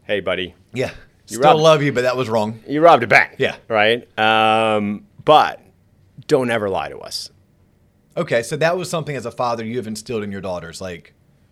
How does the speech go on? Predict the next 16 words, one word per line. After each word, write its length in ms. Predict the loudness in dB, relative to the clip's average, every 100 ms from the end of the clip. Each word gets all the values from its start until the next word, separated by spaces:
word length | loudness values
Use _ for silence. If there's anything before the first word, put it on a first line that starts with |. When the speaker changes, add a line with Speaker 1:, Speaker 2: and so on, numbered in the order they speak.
| -4
Speaker 1:
And 120 | -2
here's 200 | -2 -4
the 80 | -4
thing. 300 | -4 -6 -10
Not 260 | -2 0 2
only 720 | 2 0 -2 -6 -8 -12 -14 -8
have 220 | -6 -4
I 180 | -2 -2
instilled 560 | -4 -8 -8 -6 -4
that 340 | -4 -4 -6 -12 -12
in 120 | -10
my 100 | -10
two 180 | -10 -4
daughters, 680 | 0 0 0 -6 -10 -16 -20 _
but, 500 | -8 -2 0 -2 -6 _ _
uh, 320 | -8 -8 -8